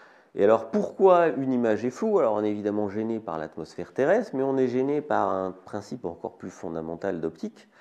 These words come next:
qui est que quand vous avez la lumière qui passe à travers une ouverture, qui peut être le tube de votre télescope ou simplement le miroir sur lequel elle va se réfléchir, eh bien,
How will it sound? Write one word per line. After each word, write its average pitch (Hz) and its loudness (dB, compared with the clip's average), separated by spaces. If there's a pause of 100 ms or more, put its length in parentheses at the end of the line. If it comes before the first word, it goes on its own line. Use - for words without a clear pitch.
(440)
qui 131 2
est 147 4
que 180 2
quand 190 4
vous 147 0
avez 151 4
la 120 0
lumière 151 2
qui 117 -10
passe 151 0
à 113 -6
travers 120 -4
une 113 -2
ouverture, 117 -4
qui 90 -12
peut 95 -6
être 95 -8
le 101 -4
tube 147 -6
de 117 0
votre 110 -2
télescope 127 0
ou - -12
simplement 156 -2
le 131 2
miroir 147 0 (400)
sur - -4
lequel 104 0
elle 90 -2
va 92 -4
se - -10
réfléchir, 82 -8 (460)
eh - -2
bien, 175 2